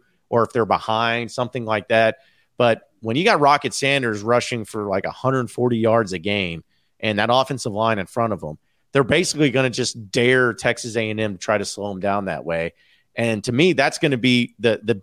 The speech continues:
key matchup in this game. It's Arkansas's offense versus A and M's defense. If Arkansas can run the ball effectively,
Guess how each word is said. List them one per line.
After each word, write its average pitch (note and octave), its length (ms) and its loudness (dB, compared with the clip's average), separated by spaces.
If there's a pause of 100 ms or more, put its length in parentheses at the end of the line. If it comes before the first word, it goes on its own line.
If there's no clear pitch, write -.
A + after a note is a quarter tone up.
key E3+ 220 -4
matchup C3 440 -2
in F#2+ 80 -8
this F#2 140 -10
game. D#2 260 -10
It's - 120 -14
Arkansas's C#3+ 440 0
offense C#3 400 0
versus A#2 340 -6
A A#2 100 2
and A#2 80 0
M's A2 180 -4
defense. G2 440 -8
If - 100 -12
Arkansas D3+ 460 2
can A#2+ 140 -4
run B2+ 160 2
the B2 80 0
ball B2+ 160 4
effectively, B2+ 600 2